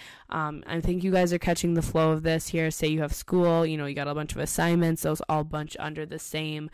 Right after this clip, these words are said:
category. If you're like me, color coordinating things, um, really helps me categorize things in my head, which allows me to stay more organized.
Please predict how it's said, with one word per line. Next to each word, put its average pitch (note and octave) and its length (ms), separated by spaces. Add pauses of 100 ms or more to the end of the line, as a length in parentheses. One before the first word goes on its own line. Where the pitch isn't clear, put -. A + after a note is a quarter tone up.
(260)
category. E3+ 800 (400)
If G3 160
you're G#3+ 100
like A3 260
me, G3 400 (320)
color G3 300
coordinating F3+ 720
things, F3+ 540 (420)
um, D#3 600 (360)
really F3 260
helps D#3+ 440
me D#3+ 420
categorize F3 800
things G3+ 320
in E3 100
my D#3 140
head, A#3 420 (480)
which - 540 (180)
allows D#3+ 340
me E3 140
to E3 80
stay F#3+ 220
more G#3 180
organized. G#3 880